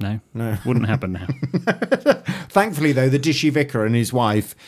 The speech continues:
Speaker 2: they're driving past in their very big, cumbersome Peugeot.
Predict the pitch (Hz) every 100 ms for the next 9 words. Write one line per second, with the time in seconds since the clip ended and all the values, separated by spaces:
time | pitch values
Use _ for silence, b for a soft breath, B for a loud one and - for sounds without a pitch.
0 | B 123 127 127 131 127 117 117 113 104
1 | 95 78 95 - - 131 127 123 127 143
2 | 151 160 143 127 - 135 120 120 127 120
3 | 117 117 90 - 76 71